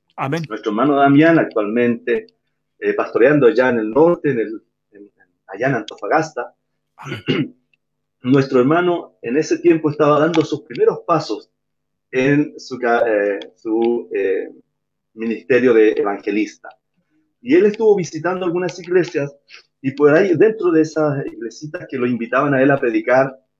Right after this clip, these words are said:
Speaker 2: <clears throat> había por allí un hermano llamado Jaime Pacheco, que él le dio esta canción a nuestro hermano, y la verdad que la conocimos,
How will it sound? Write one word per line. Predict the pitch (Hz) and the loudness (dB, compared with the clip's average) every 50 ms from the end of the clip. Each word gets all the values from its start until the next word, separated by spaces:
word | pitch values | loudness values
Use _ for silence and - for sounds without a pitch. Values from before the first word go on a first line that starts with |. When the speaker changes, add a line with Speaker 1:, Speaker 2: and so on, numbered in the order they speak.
| - | -8
Speaker 2:
<clears throat> | - - - - - _ _ _ _ _ _ _ _ _ _ _ _ _ _ _ _ _ _ _ _ | -6 -6 -6 -8 -12 _ _ _ _ _ _ _ _ _ _ _ _ _ _ _ _ _ _ _ _
había | - 135 143 190 214 - | 0 2 4 4 4 4
por | 185 165 156 | 4 4 4
allí | 160 156 147 175 | 4 4 4 2
un | 170 165 | 2 2
hermano | 160 147 147 156 156 151 | 2 2 2 2 0 0
llamado | 143 143 143 143 151 156 139 | 0 0 0 2 2 0 2
Jaime | - 160 165 160 156 151 | 2 0 0 0 0 -2
Pacheco, | - - - - 185 160 - - 139 135 - | -4 -8 -8 -4 -4 -4 -2 -4 -6 -8 -6
que | 127 123 127 143 156 | -4 0 2 4 4
él | 160 156 165 160 - _ _ _ _ _ _ _ - | 4 4 2 0 -2 _ _ _ _ _ _ _ -12
le | 123 117 120 123 120 120 120 | -4 -2 0 2 2 2 2
dio | 117 131 151 151 208 | 2 2 2 2 2
esta | 208 202 - 160 131 | 0 -2 -4 -6 -6
canción | 131 123 120 - - 139 135 | -6 -8 -10 -10 -8 -6 -4
a | 135 131 | -4 -2
nuestro | 127 127 127 - 123 120 120 113 | -4 -4 -4 -2 0 2 2 2
hermano, | 107 117 127 135 143 143 139 139 139 131 - - _ | 0 -2 -2 -2 0 0 0 -2 -4 -6 -10 -16 _
y | - 120 | -16 -10
la | 113 117 117 | -6 -4 -4
verdad | 113 113 117 123 135 131 | -4 -2 -4 -4 -4 -4
que | - 135 139 135 - - - | -2 -2 -2 -2 -2 -6 -12
la | 113 107 110 113 110 | -12 -8 -8 -6 -6
conocimos, | 113 110 107 95 - - 143 147 151 151 143 - - | -6 -8 -8 -8 -8 -6 -6 -4 -4 -4 -6 -8 -10